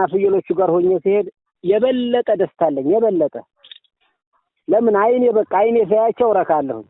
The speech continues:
ስለዚህ እሳቸው፣ እ፣ ገንዘብ ዋና ገንዘብ እስከሆኑ ድረስ፣ እ፣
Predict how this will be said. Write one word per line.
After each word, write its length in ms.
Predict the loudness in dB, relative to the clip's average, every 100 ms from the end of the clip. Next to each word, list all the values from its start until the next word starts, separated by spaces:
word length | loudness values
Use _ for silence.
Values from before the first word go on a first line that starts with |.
| _ _ _ _ _ _ _ _ _ _ _ _ _
ስለዚህ 400 | 0 2 0 -2 -6 -12 -6
እሳቸው፣ 520 | -6 0 -2 0 0 -2 _ _ _ _ _ _ _ _
እ፣ 80 | -2 0 0 0
ገንዘብ 460 | 0 2 2 2 2 0 0 -4 -10 -18 _ -6 -2
ዋና 340 | 0 2 0 0
ገንዘብ 340 | 2 0 2 0
እስከሆኑ 360 | 0 0 0 0
ድረስ፣ 260 | 0 -2 -4 _ _ _ _ _ _ _ _
እ፣ 60 | -8